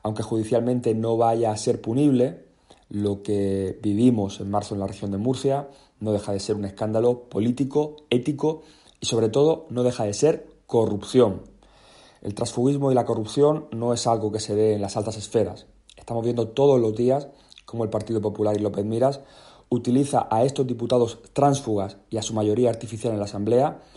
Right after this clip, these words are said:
para evitar dar cuentas por el Mar Menor o para recortar docentes o para cargarse el transporte escolar.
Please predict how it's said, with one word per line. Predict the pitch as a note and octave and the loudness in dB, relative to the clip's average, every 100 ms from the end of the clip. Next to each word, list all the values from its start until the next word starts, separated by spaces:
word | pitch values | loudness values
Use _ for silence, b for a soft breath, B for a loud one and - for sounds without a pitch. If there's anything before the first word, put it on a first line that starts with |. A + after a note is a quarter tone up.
| B B | B B
para | - A2+ | -4 0
evitar | G#2+ G#2 B2 A#2+ | 0 2 0 0
dar | A2 | -2
cuentas | - C3 B2 A2 | 2 2 2 -4
por | A2 | -4
el | G#2+ | -4
Mar | G#2 | -4
Menor | G#2 A#2 D#3 - B B B B | -2 0 0 -2 B B B B
o | G#2 | -8
para | G#2 G2 | -4 -4
recortar | G2+ G#2 G2 B2 | -4 -6 -4 -2
docentes | A2+ G#2 C#3 C#3 E3 E3 - B B B | -2 2 2 4 2 2 -4 B B B
o | G#2 | -6
para | G2+ G#2 | -4 -2
cargarse | G#2 G#2 A2+ - | -2 -2 -2 -2
el | B2 | -4
transporte | G#2 - G#2 | -6 -6 -6
escolar. | - - F#2+ F2 - | -4 -2 -2 -4 -14